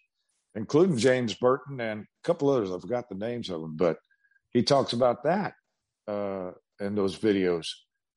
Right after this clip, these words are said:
Well, I put 'em on my Facebook page two years ago, August, just a few of 'em.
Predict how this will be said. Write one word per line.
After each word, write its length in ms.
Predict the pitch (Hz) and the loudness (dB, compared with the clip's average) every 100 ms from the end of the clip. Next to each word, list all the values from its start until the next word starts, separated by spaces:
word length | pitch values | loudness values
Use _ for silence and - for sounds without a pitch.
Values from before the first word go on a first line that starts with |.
| _ | _
Well, 160 | 92 - | -10 -8
I 60 | |
put 180 | - 202 | 0 2
'em 140 | 175 | 4
on 100 | 151 | 2
my 100 | 135 | 0
Facebook 500 | 113 139 147 - 113 | 0 0 0 -2 -6
page 360 | - 107 90 - | -4 -4 -4 -6
two 160 | - 180 | -4 -2
years 320 | 151 139 110 | 0 -2 -4
ago, 260 | 110 104 | -4 -2
August, 560 | 101 98 82 - - _ _ _ _ _ _ _ _ - | -2 -2 -6 -20 -20 _ _ _ _ _ _ _ _ -14
just 180 | 139 143 | -10 -10
a 60 | |
few 260 | - 135 98 | -4 -2 -2
of 140 | 80 | -4
'em. 120 | 71 | -10